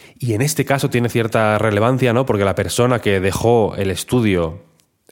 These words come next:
en el mes de septiembre, de hecho, en su página de LinkedIn,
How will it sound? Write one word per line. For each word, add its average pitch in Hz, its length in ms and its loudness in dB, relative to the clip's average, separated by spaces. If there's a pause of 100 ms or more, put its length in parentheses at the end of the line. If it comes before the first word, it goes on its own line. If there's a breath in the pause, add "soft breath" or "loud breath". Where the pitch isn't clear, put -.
(140)
en 131 360 0
el 107 180 -2
mes 104 180 0
de 104 80 -4
septiembre, 110 500 0
de 107 100 2
hecho, 135 220 0
en 98 100 -4
su 90 300 -2
página 107 320 0
de 101 80 2
LinkedIn, 101 580 0